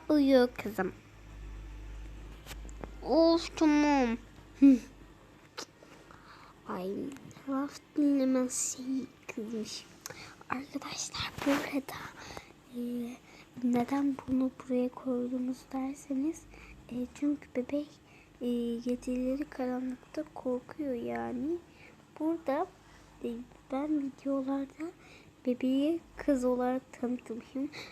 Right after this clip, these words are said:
Arkadaşlar bebek, e, erkek yani. E, neyse. Hı.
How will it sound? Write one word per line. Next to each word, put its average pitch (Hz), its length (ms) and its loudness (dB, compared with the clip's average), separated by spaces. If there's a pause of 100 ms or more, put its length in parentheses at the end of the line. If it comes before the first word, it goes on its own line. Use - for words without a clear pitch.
(260)
Arkadaşlar 311 580 -4
bebek, 311 320 -2 (480)
e, 220 280 -2 (280)
erkek 311 580 0 (520)
yani. 233 400 -2 (2000)
E, 269 60 -6 (360)
neyse. 339 480 4 (2500)
Hı. 302 160 0